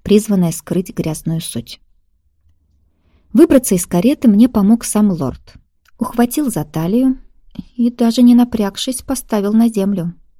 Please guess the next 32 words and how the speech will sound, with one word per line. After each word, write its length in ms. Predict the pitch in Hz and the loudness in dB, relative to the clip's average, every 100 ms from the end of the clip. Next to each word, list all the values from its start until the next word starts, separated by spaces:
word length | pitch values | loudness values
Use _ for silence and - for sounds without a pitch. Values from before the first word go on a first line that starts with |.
| _ _ _ _ _ | _ _ _ _ _
Правда, 560 | 180 180 170 175 170 - | -4 -2 -4 -4 -6 -8
в 140 | _ | _
процессе 800 | - 180 - 240 285 - - 160 - - - - - | -8 -8 -6 -6 -6 -8 -10 -10 -12 -20 -20 -18 -4
тесно 360 | 254 226 180 | 0 0 -2
прижал 380 | 175 160 160 156 | -6 -8 -6 -8
к 80 | - | -8
себе, 440 | - 151 175 277 - _ _ _ _ | -10 -4 -2 -2 -4 _ _ _ _
так 160 | 220 - | -8 -6
что 220 | - 185 | -6 -4
вниз 420 | 185 196 302 - - | 0 0 0 -4 -4
я 160 | 202 | -4
скользила 500 | 226 226 208 202 220 | -2 0 0 2 0
прямо 380 | 214 190 208 247 | 0 -2 0 0
по 100 | 208 | 0
его 220 | 185 196 | -2 -2
телу, 480 | 214 - 175 175 190 _ _ _ | -4 -2 -2 -2 -4 _ _ _
пока 240 | 185 180 175 | -8 -2 -2
носочки 500 | 175 185 175 - 165 | 0 -2 -4 -6 -8
туфель 420 | - 208 269 254 | -4 -4 -4 -4
не 140 | 185 170 | -4 -4
коснулись 560 | 160 - 180 208 220 | -4 -4 -2 0 -2
мелкого 480 | 165 156 175 170 175 | -4 -6 -6 -6 -6
гравия. 560 | 175 147 - 143 160 170 _ _ - _ _ _ _ _ _ - | -6 -10 -10 -10 -12 -14 _ _ -20 _ _ _ _ _ _ -10
И 60 | |
тут 280 | 233 330 359 | -2 0 2
же 80 | 226 | 2
я 180 | 196 247 | 2 0
отскочила 500 | - 196 - 226 220 | -2 -6 -2 0 0
от 120 | 220 | 0
него, 320 | 208 170 220 - | 0 0 -4 -6
как 180 | 208 185 | -8 -6
ошпаренная – 800 | 208 - 277 208 170 151 151 | -6 -4 -2 -2 -2 -4 -10